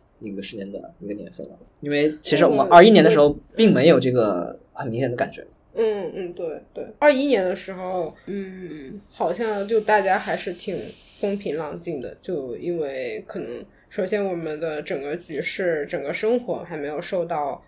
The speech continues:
Speaker 2: 疫情防控的影响。另外的话，我们好像，嗯，我们的经济好像，至少，至少是在互联网行业这一块儿，好像也没有受到特别大的影响。
Speaker 1: 对，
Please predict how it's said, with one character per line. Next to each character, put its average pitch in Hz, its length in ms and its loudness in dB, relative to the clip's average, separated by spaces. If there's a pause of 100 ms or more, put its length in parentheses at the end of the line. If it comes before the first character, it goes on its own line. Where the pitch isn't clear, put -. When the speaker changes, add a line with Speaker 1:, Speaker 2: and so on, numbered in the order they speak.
(460)
Speaker 2:
疫 202 160 -8
情 170 260 -10
防 147 180 -6
控 233 220 0
的 185 100 2
影 107 160 -6
响。 - 240 -14 (480)
另 208 120 2
外 226 220 2
的 170 100 -4
话， 143 300 -6
我 147 80 -6
们 143 340 -8 (140)
好 185 160 -2
像， 214 320 -2 (540)
嗯， 175 680 -4 (180)
我 - 120 -4
们 196 120 -2
的 220 100 4
经 269 300 -4
济 262 400 0
好 202 180 -4
像， 202 120 -4 (460)
至 285 140 -2
少， 202 240 4
至 220 120 -8
少 190 180 0
是 202 60 -4
在 202 180 0
互 - 220 -4
联 226 140 6
网 202 100 2
行 131 220 -6
业 185 120 -2
这 196 160 -2
一 143 60 0
块 196 140 -6
儿， 143 80 -2
好 147 80 -10
像 190 180 -6
也 131 100 -4
没 117 140 -6
有 208 140 2
受 196 220 -2
到 175 120 0
特 240 160 -2
别 175 100 -4
大 151 140 -2
的 98 80 -10
影 - 160 -16
响。 - 180 -16 (1120)
Speaker 1:
对， 120 180 -8